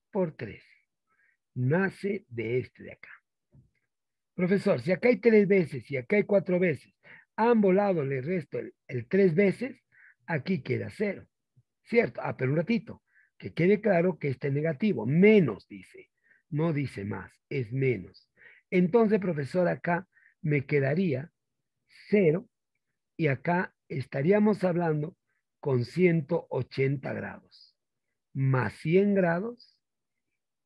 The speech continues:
menos dos X. Este dos X pasa al otro lado y aquí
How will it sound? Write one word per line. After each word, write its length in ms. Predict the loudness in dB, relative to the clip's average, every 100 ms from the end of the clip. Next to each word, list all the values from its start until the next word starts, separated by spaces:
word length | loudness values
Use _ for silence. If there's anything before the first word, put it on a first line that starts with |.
| -8
menos 640 | -4 0 2 2 -2 -4
dos 280 | -6 -6 -8
X. 300 | -20 -20 _ _ _ _ _ _ _ _ _ _
Este 380 | 6 6 6 2
dos 260 | 2 0 0
X 360 | -2 -2 -10
pasa 340 | -6 -8 -6 -6
al 120 | -4
otro 240 | -2 0 2
lado 420 | 4 4 2 -4 -20 _ _
y 120 | -2
aquí 500 | -2 -2 -4 -4 -4